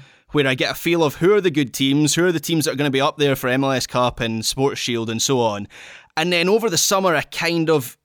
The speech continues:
I kind of tune out a little bit, and then I come back in for the last se-, uh, the last month of the season when you get closer to decision day. And I feel like if you tweaked the playoffs and had fewer teams in the playoff, you would, you would increase the interest over the whole season. I,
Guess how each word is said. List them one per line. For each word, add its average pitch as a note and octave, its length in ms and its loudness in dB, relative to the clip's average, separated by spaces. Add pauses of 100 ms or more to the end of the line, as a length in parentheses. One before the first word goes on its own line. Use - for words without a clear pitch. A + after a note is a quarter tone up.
I - 60 -8
kind F#3 200 -4
of E3+ 80 -4
tune F3 220 0
out G#3+ 260 2
a G3 100 0
little G#3+ 200 0
bit, A#3 280 0
and C#3+ 140 2
then C#3+ 80 2
I C3+ 60 -2
come D#3 240 -4
back C#3 260 -2
in B2+ 160 0
for A#2 120 -8
the A#2+ 80 -2
last A#2+ 280 0
se-, B2+ 240 0
uh, C3 80 -2
the B2 140 -2
last B2 240 -2
month C3 240 0
of A2+ 80 -10
the A2 80 -8
season A2 420 -6
when A2+ 240 -4
you A2+ 80 -8
get A2+ 160 -6
closer A#2+ 300 -6
to A#2 100 -14
decision B2 400 -2
day. G#2+ 240 -6 (420)
And D3 360 0 (100)
I C3+ 60 -2
feel D3+ 180 0
like C#3+ 180 0
if C#3 160 -6
you C#3 440 2 (300)
tweaked - 260 -4
the C#3 60 -4
playoffs C3 600 0
and A#2+ 300 -2
had A#2+ 180 -6
fewer C#3+ 200 0
teams A#2+ 220 -4
in A2 40 -8
the A2+ 120 -8
playoff, A2+ 280 -4
you B2+ 160 0
would, A2+ 200 -2
you B2 100 -4
would A2+ 100 -6
increase - 600 -4
the A2+ 160 -6
interest A2+ 460 -6
over A2+ 240 -6
the A2 120 -10
whole A2+ 340 -6
season. A2 440 -4 (320)
I, - 120 -2